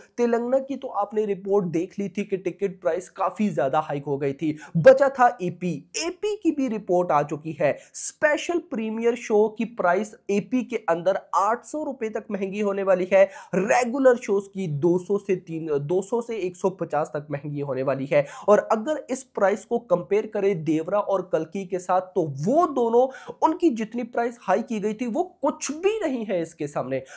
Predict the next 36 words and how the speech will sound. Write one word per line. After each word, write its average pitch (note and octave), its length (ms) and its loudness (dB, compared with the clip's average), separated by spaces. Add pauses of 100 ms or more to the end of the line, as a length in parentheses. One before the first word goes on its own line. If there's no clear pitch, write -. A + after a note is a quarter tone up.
(140)
मैंने G#3+ 280 2
आपको A#3 320 0
बोला G3+ 300 0
ना, F#3+ 120 2
पुष्पा G#3+ 520 -2
टू C#4 260 -6
को D4+ 220 -6
सारे - 800 -2
बेनिफिट्स A#3+ 600 -2
मिले E3 200 -2
हैं। D#3+ 220 0 (260)
ये D4 220 2
रिसेंट B3 720 -2
टाइम A#3+ 300 0
की C#4 180 -4
बिगेस्ट F#3+ 720 -6
एक A#3+ 140 -8
ऐसी G#3+ 340 -4
फिल्म G#3+ 320 -4
है A#3 160 -2 (120)
जिसको A#3 360 -6
लेकर G#3+ 400 -2 (100)
इतनी A#3+ 340 -2 (120)
पॉजिटिविटी A3+ 760 -4 (280)
मार्केट G#3+ 480 2
में A#3 120 0
है A#3+ 120 0
कि A#3+ 120 -8
आप G3+ 320 -4
इमेजिन F3 400 0
नहीं F3+ 220 -4
कर F3 120 -2
सकते। D#3+ 320 -8
पॉजिटिविटी A3 840 -2
का A#3+ 120 -2
मतलब D#3 460 0